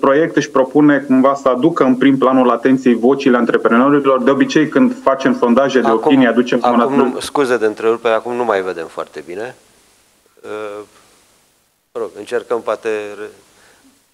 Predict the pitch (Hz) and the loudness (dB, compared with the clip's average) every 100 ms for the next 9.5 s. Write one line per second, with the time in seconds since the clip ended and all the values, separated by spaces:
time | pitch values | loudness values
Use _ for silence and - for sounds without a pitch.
0 | _ 110 107 110 104 113 120 127 127 - | _ -10 -8 -8 -8 -8 -2 0 0 -4
1 | - - _ _ _ _ - - _ 170 | -18 -20 _ _ _ _ -20 -20 _ -8
2 | 170 156 151 - 143 139 151 131 113 107 | -8 -6 -6 -6 -10 -4 -2 -2 -2 0
3 | 104 104 117 110 107 - - 107 107 104 | -2 0 -2 -4 -10 -12 -16 -14 -12 -12
4 | 104 101 - 120 113 127 131 147 139 127 | -12 -14 -10 -12 -8 -10 -2 0 0 2
5 | 160 160 170 135 165 160 - 147 156 165 | 0 2 2 2 0 0 0 0 0 2
6 | 143 135 147 135 - 123 135 120 117 117 | 2 2 2 0 0 0 2 2 0 0
7 | 120 117 110 117 143 123 120 120 123 123 | -2 0 0 2 2 2 2 0 -6 -12
8 | - - _ 143 139 127 139 139 135 139 | -14 -16 _ -6 -2 -2 -2 -2 -4 -4
9 | 113 104 101 98 | -2 -2 -4 -8